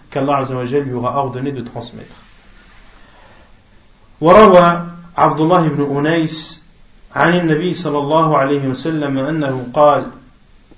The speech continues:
يحشر يحشر الله الخلائق يوم القيامة حفاة عراة غرلا برما،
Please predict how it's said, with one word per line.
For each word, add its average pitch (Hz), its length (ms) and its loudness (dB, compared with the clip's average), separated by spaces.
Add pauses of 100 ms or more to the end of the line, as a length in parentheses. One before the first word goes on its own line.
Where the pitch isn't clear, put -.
(560)
يحشر 160 920 -2 (1080)
يحشر 156 540 -4
الله 151 400 2
الخلائق 147 640 -4
يوم 147 320 -2
القيامة 131 800 -6
حفاة 127 760 -4
عراة 139 640 0 (180)
غرلا 143 400 -4
برما، 123 680 -4